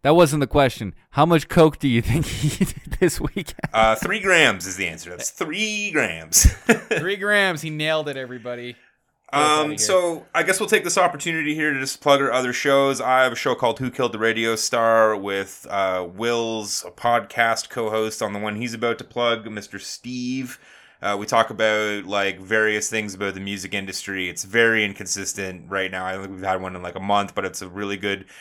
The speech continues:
Speaker 2: quick and fun listen. It's not, like, boring slog through two and a half hours of us yelling about Cody. Um, uh, Will, your plugs?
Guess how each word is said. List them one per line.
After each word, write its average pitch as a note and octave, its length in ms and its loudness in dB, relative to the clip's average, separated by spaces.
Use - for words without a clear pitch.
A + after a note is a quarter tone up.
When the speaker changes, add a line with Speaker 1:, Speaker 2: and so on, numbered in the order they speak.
Speaker 2:
quick C#3 340 2
and A2 160 -4
fun A2+ 320 0
listen. E3 480 -4
It's - 160 -6
not, G2+ 220 -2
like, F#2 340 -4
boring F#2+ 460 -2
slog F#2+ 400 -4
through F2+ 200 -14
two G2 160 -12
and F2+ 80 -8
a F2+ 40 -10
half F#2 220 -6
hours F#2 320 -8
of E2+ 100 -14
us F2+ 200 -12
yelling F#2 360 -8
about E2+ 260 -10
Cody. F#2+ 380 -10
Um, F2+ 800 -4
uh, F2 280 -2
Will, B2+ 220 4
your B2 160 -2
plugs? D#3 440 -4